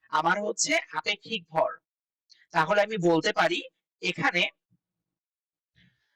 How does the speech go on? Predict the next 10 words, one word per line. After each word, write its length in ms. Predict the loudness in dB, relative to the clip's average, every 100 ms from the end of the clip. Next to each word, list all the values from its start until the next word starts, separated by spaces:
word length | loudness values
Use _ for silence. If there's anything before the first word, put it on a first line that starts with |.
| _ 0
দেওয়া 280 | 4 4 4 2
আছে 220 | 0 -6 -10 _ _ _ _ -6
মিটার 280 | -4 -2 -4
স্কেলের 300 | -4 -2 2 2
আপেক্ষিক 340 | 0 -6 -10 -18 -2
ভর 160 | 0 0 -6 _ _ _ -6 -4
এম, 100 | -4 _ _ _ _ -20 _ -2
এটা 120 | -2 0
তো 40 | 0
কোশ্চেন 300 | -2 -4